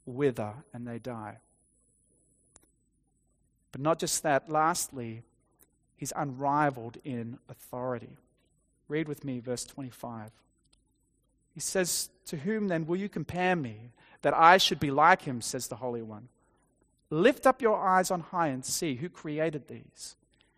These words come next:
He who brings out their host by number, calling them by name, by the greatness of his might, and because he is strong in power, not one is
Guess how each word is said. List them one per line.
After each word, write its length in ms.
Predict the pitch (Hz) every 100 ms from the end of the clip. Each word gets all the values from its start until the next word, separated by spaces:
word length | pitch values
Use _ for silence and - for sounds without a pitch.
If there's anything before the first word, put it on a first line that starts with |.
| _ _
He 200 | - 226
who 120 | 208
brings 500 | 147 147 196 226 220
out 220 | 190 196
their 140 | - 180
host 440 | - 202 170 -
by 140 | - 151
number, 480 | 156 160 160 123 107
calling 460 | - 190 214 220 190
them 140 | 156
by 180 | 147 143
name, 460 | 147 160 139 120 113 - - -
by 100 | 180
the 100 | 180
greatness 480 | 160 196 220 208 -
of 180 | 190 165
his 240 | - 175
might, 240 | 170 196 190
and 140 | 175
because 460 | 170 - - 226 208
he 140 | 202
is 80 | 175
strong 340 | - - 190
in 100 | 180
power, 400 | 156 - 190 180
not 560 | 143 143 202 247 147 165
one 400 | 170 165 165 170 -
is 360 | 151 143 139